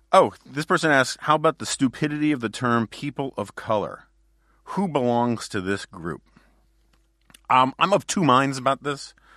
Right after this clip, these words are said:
On the one hand, I think just sort of a, as a useful way of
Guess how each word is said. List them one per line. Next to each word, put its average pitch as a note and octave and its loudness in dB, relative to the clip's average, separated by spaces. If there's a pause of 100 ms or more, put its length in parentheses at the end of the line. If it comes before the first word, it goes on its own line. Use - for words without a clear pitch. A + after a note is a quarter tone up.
(380)
On A2+ 2
the G#2 0
one B2 0
hand, B2 0 (1120)
I G2+ -4
think B2 -2
just - -2 (180)
sort G#2+ -6
of F#2+ -6
a, E2+ -2 (920)
as F2 -12
a D#2 -12 (1400)
useful A2 -6
way G#2 2
of D#2 -8